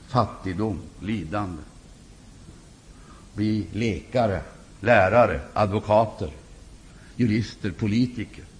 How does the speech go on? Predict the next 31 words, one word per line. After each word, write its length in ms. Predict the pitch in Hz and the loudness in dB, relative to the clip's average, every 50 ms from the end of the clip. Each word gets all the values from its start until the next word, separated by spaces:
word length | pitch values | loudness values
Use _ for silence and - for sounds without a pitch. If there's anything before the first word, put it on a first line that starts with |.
| - - | -16 -6
vetenskapsmän, 1040 | - 127 123 95 - - 95 95 - - - 127 135 - - - - 127 123 113 101 | -2 -2 -2 -2 -4 -6 -10 -10 -8 -6 -6 -6 -6 -6 -8 -6 -4 -2 -2 -2 -2
konstnärer. 760 | - - 110 101 98 - - - 110 117 113 104 98 76 73 - - - - - - - - - - - - - - - - - - - - - - - - - - - - | -2 -2 -2 -2 -2 -2 0 2 4 6 6 6 4 2 -4 -6 -12 -18 -20 -20 -20 -20 -20 -20 -20 -20 -20 -20 -20 -20 -20 -20 -20 -20 -20 -20 -20 -20 -20 -20 -20 -12 -8
Det 140 | 95 104 107 | -4 -2 0
var 100 | 104 104 | 0 0
viktigt 340 | 101 98 - - 76 73 87 | 0 -2 -4 -6 -10 -10 -8
och 100 | 92 90 | -6 -4
nödvändigt. 480 | 92 92 90 80 87 90 87 92 - - - - - | -4 -4 -4 -6 -6 -6 -6 -8 -10 -12 -16 -4 0
Och 120 | - 226 | 0 2
det 140 | 175 143 147 | 4 4 4
är 80 | 151 196 | 6 6
inget 260 | 247 277 277 - 320 | 4 2 0 0 0
ont. 360 | 320 311 285 233 - - - - - - - - - - - - - - - - - - - - - | 0 2 0 0 -4 -6 -12 -20 -20 -20 -20 -20 -20 -20 -20 -20 -20 -20 -20 -20 -20 -20 -20 -20 -10
Det 60 | - | -6
finns 160 | 262 262 233 | -4 -2 0
inget 240 | 262 262 254 247 254 | 0 0 0 0 0
ont 200 | 247 240 - 254 | -2 -2 -2 -2
i 60 | 240 | -4
det. 160 | 214 214 214 214 - - - - - - - - - | -4 -4 -6 -6 -10 -16 -18 -18 -18 -18 -18 -10 -6
Men 100 | 220 - | -6 -2
problemet 500 | - 226 254 240 226 208 208 220 233 240 | 0 2 4 6 8 8 8 8 8 8
är 100 | 247 240 | 10 12
alltid 480 | 247 240 226 180 - - 165 156 143 135 - - - - - - - - - | 12 12 12 10 6 2 0 0 0 0 -6 -12 -16 -20 -20 -20 -20 -6 -2
att 140 | - 185 190 | 0 2 6
det 80 | - 233 | 8 8
är 40 | 208 | 8
det 80 | 214 | 8
legala 560 | 226 240 240 202 170 165 160 160 175 208 220 | 8 8 8 8 8 8 10 10 10 10 8
som 140 | - 214 220 | 6 4 4
är 60 | 220 | 2
det 80 | 214 208 | 2 2
farliga. 640 | - - 233 233 208 185 196 240 269 294 277 247 | 0 0 2 2 4 2 2 0 -6 -6 -8 -10